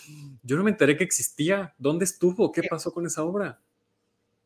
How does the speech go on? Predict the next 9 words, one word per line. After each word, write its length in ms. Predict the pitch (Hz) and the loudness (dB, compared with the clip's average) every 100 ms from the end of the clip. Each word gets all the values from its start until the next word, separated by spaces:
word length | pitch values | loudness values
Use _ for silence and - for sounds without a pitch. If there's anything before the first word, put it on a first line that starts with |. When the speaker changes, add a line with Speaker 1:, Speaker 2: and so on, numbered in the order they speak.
| _ _ | _ _
Speaker 2:
¿Cuál? 260 | - 160 131 - | -4 -4 -4 -6
¿La 100 | 156 | -4
del 120 | 156 | -2
musical? 340 | 160 156 139 | -4 2 6
Speaker 1:
La 40 | 135 | 6
del 180 | 131 127 | 6 4
musical, 640 | 139 131 127 160 214 156 | 4 2 2 0 0 -2
ajá. 400 | 120 107 165 180 _ _ - | -8 -8 -10 -12 _ _ 4
Speaker 2:
Ah, 260 | 233 220 | 6 6